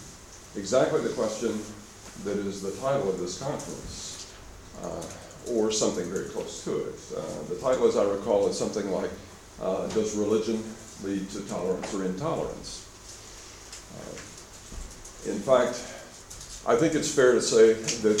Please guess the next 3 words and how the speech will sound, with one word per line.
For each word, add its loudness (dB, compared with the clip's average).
that 4
subdiscipline 2
actually 2